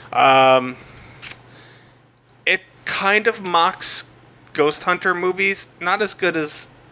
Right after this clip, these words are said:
Grave Encounters, but it does an okay job. It, it, it's, I enjoyed it. I, it,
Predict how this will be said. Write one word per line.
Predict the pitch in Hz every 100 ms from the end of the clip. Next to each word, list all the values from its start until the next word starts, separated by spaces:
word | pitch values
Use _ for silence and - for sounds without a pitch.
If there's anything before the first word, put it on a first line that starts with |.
| -
Grave | 147 139 135
Encounters, | 131 - 123 127 135 -
but | - 202
it | 202 - -
does | - -
an | 135
okay | 107 - 101
job. | - - 101 101 - - - - -
It, | - 117 - - -
it, | - - - _ -
it's, | - - - - - - - - -
I | 254
enjoyed | 359 262 294 392
it. | 180 - -
I, | 170
it, | 185 123 170